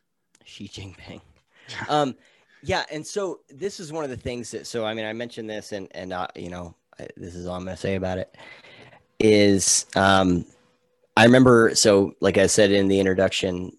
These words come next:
Speaker 1: in the first video we did, is that this book rocked my world, and so I just called people that wanted to talk about it. And one of the people I called is my dad, who, as I mentioned before, my dad is someone who still thinks he's a Democrat, even though he would get ousted from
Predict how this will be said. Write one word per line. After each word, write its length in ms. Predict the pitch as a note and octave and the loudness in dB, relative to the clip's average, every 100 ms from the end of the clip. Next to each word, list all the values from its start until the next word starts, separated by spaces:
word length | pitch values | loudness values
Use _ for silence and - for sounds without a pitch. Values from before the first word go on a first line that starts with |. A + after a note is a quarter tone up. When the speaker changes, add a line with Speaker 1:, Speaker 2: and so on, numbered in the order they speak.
| _ | _
Speaker 1:
in 240 | - F#2+ | -8 -6
the 80 | G2 | -6
first 240 | - G2 | -2 -2
video 240 | - G2 F#2 | 0 0 2
we 100 | F#2 | 2
did, 260 | A#2 C3 | 4 4
is 160 | G2+ F2 | 4 2
that 200 | G2 - | 0 -2
this 240 | - G2 - | -2 -2 -2
book 300 | - G2+ - | 0 -2 0
rocked 280 | G2 F#2+ | -2 -2
my 100 | F#2+ | -4
world, 360 | F#2+ A2+ A#2+ G#2 | -2 2 2 2
and 120 | G2+ | 0
so 100 | - | 0
I 60 | F#2+ | 0
just 160 | F#2+ - | 0 0
called 300 | G2 F#2+ F#2+ | 2 2 0
people 420 | F#2+ - F#2+ F#2+ | -6 -6 -10 -10
that 100 | G2 | -14
wanted 200 | G2+ G2+ G2+ | -12 -12 -8
to 40 | |
talk 220 | G2+ G2 | -6 -6
about 260 | G2+ G2 F#2 | -6 -10 -10
it. 120 | F#2 _ _ _ _ - _ - | -12 _ _ _ _ -20 _ -4
And 80 | |
one 100 | A2 | -2
of 60 | B2 | -2
the 40 | |
people 120 | B2 A#2 | -2 -2
I 40 | |
called 200 | A2 A2 | -2 -4
is 40 | G2+ | -2
my 100 | F#2+ | -2
dad, 480 | G2 F#2+ F2 E2+ F#2 | 0 -2 -4 -10 -14
who, 140 | F#2 | -10
as 140 | F#2 | -8
I 60 | F#2+ | -8
mentioned 320 | F#2+ F#2+ - | -8 -10 -12
before, 220 | F2 - F#2 | -12 -12 -10
my 120 | F2+ | -6
dad 220 | F#2 F#2 | -4 -4
is 100 | F2+ | -6
someone 200 | F#2 F#2 | -8 -8
who 120 | F2+ - | -10 -12
still 260 | - - G#2 | -18 -6 -6
thinks 200 | G2 F2+ | -6 -12
he's 160 | F#2+ F2 | -12 -12
a 40 | |
Democrat, 580 | E2+ F#2 F#2 F2 F2+ - _ _ _ _ | -12 -12 -10 -10 -10 -12 _ _ _ _
even 180 | G2 F#2 | -10 -6
though 120 | F#2 | -6
he 160 | E2+ F#2 | -4 -4
would 160 | F2+ | -6
get 220 | - G2 - | -6 -8 -6
ousted 420 | F#2 F#2 - F#2 | -4 -4 -4 -10
from 460 | - F#2+ F2 F2 F2 | -10 -10 -10 -10 -16